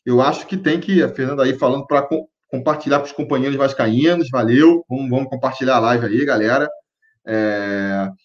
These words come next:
eu acho o seguinte, eu acho que, é, pra mim só troca o Ramon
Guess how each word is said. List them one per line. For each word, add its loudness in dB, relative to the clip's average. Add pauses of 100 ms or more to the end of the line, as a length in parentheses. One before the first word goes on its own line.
(220)
eu 4
acho 4
o 0
seguinte, 2
eu -2
acho -2
que, 0 (1500)
é, -2 (1500)
pra 6
mim 6
só 2
troca 2
o 4
Ramon 2